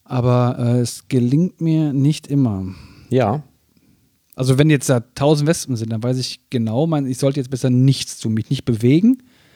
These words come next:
Speaker 1: ja, vielleicht wegrennen. Aber wenn jetzt eine Wespe ist, die dich da irgendwie immer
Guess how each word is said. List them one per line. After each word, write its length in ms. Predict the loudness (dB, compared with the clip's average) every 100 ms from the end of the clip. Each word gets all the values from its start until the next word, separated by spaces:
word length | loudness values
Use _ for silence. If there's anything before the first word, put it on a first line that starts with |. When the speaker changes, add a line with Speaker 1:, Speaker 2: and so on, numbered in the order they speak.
| _ _ _ _
Speaker 1:
ja, 160 | -2 -2
vielleicht 360 | 2 -2 -2 -2
wegrennen. 580 | -2 -2 -2 0 0 -4
Aber 140 | -2 2
wenn 80 |
jetzt 100 | 2
eine 240 | 2 2 2
Wespe 240 | 0 -4
ist, 120 | -6 -4
die 80 |
dich 200 | -6 -8
da 100 | -6
irgendwie 340 | -4 -2 0 0
immer 200 | 0